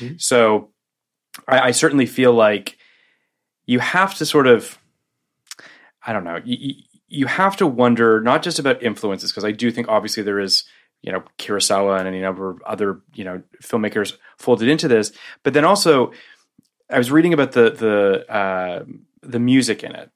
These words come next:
Speaker 2: and how one person says that the score is densely layered, abrasive beats looped with samples of oriental cymbals crash in the Flying Birds theme, as though ancient Japan has been filtered through a hip-hop lens. It's raw, hypnotic, and neatly encapsulates the film's strange blend of disparate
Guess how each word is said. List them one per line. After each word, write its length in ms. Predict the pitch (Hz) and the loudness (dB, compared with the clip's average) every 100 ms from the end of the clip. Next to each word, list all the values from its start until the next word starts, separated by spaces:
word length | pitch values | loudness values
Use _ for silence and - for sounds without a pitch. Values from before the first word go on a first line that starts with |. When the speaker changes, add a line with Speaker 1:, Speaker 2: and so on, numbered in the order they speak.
| - | -8
Speaker 2:
and 200 | 117 110 | -4 -4
how 600 | 107 113 110 107 107 104 _ _ - | -2 0 2 4 2 -2 _ _ -20
one 220 | 139 127 | -4 -2
person 240 | 123 127 120 | -2 -4 -2
says 240 | 127 113 | 0 0
that 100 | 117 | -2
the 80 | - | -8
score 180 | - 131 | -2 0
is 100 | 110 | 0
densely 360 | 139 139 139 135 | 0 0 0 0
layered, 320 | 117 110 101 | 2 2 0
abrasive 640 | 110 110 123 123 - 113 | -4 -2 2 2 0 -2
beats 320 | 120 110 - | -4 -4 -6
looped 220 | 113 113 - | -6 -6 -4
with 80 | |
samples 400 | - 123 117 117 | -4 0 0 -2
of 80 | - | -4
oriental 600 | - 110 110 107 117 104 | -2 0 0 -2 -4 -4
cymbals 480 | 98 - 113 104 92 | -4 -4 -2 -2 -4
crash 440 | - - 110 107 - | -6 0 0 0 -4
in 80 | |
the 60 | 101 | -10
Flying 400 | - 107 110 107 | -6 -4 -4 -4
Birds 280 | 98 95 - | -8 -8 -6
theme, 360 | - 104 95 - - - - | -4 -4 -6 -12 -20 -20 -6
as 160 | 117 107 | -4 0
though 140 | 113 123 | 0 2
ancient 360 | 131 131 123 | 0 0 -4
Japan 380 | 120 - 120 113 | -6 -2 0 0
has 120 | 107 | -2
been 120 | 110 101 | -8 -2
filtered 320 | - 113 110 | 0 0 -2
through 160 | - | -6
a 40 | 104 | -6
hip-hop 420 | 110 - 101 98 | -8 -4 -4 -2
lens. 340 | 104 101 104 110 | -4 -4 -6 -10
It's 180 | - | -6
raw, 240 | 113 110 107 | 0 2 2
hypnotic, 560 | 110 107 104 101 101 - | -2 -6 -4 -2 -4 -8
and 140 | 104 | -10
neatly 320 | 107 110 113 | -8 -6 -8
encapsulates 560 | 104 104 101 - 104 - | -6 -6 -6 -6 -8 -8
the 60 | |
film's 300 | 98 101 95 | -12 -12 -10
strange 360 | - 104 101 95 | -10 -8 -10 -10
blend 260 | 104 98 92 | -10 -10 -10
of 120 | 95 | -12
disparate 580 | 104 - - 98 95 | -14 -14 -8 -6 -6